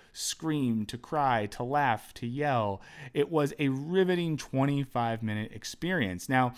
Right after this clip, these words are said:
the reaction has been such that if you Google Dating Around and Ben, there are already multiple articles that have been published on various culture websites in the past forty-eight hours about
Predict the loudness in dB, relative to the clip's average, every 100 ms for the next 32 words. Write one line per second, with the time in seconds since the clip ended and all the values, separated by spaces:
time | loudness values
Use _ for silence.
0 | -12 -18 -6 -2 0 2 2 2 2 0
1 | 0 0 0 0 -2 -2 -2 0 -2 0
2 | 2 2 2 2 2 2 2 -2 -14 -6
3 | 2 4 4 4 4 4 4 0 0 2
4 | 2 2 2 2 0 -2 -6 -16 -4 0
5 | 2 4 2 2 2 2 2 2 0 2
6 | 2 4 2 2 0 -2 -2 -2 0 -2
7 | -2 -4 -4 -6 -4 0 0 0 0 -2
8 | -2 -4 -4 -4 -4 -4 -4 -2 0 -4
9 | -6 -6 -2 2 4 6 8 8 6 2
10 | -4 -16 _ _ _ -20 _ -4 2 4
11 | 2